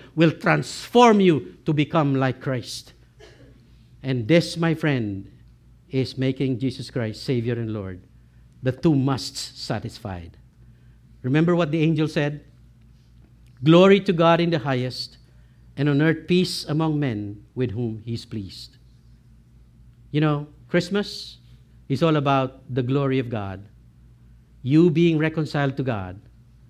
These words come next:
you becoming pleasing to him to enjoy the peace on earth. Merry Christmas. Let's pray. Let's pray.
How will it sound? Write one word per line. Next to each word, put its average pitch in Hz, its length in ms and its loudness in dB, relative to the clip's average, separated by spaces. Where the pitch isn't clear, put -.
you 170 320 6
becoming 165 420 2
pleasing 151 400 -2
to 143 100 -4
him 104 360 -6
to 147 80 -6
enjoy 110 520 -4
the 110 100 -6
peace - 500 -10
on 101 160 -12
earth. 87 240 -16
Merry 127 180 -4
Christmas. - 680 -14
Let's 113 180 -12
pray. 87 240 -14
Let's 185 220 6
pray. 120 240 4